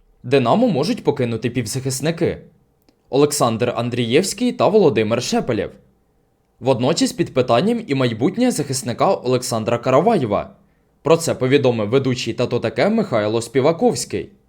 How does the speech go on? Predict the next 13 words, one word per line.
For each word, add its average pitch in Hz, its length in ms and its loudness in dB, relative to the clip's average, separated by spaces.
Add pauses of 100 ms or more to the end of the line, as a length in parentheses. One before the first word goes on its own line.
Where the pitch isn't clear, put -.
(520)
"Мені 139 280 0
здається, 147 720 0 (180)
що - 180 -4
команді 175 500 2
зовсім 131 420 0
не 123 100 -2
потрібне 160 520 0
глобальне 170 560 2
кадрове 120 440 2
чищення. 110 580 -2 (420)
Нині 156 280 0
все 117 260 -2
збалансовано. 143 840 2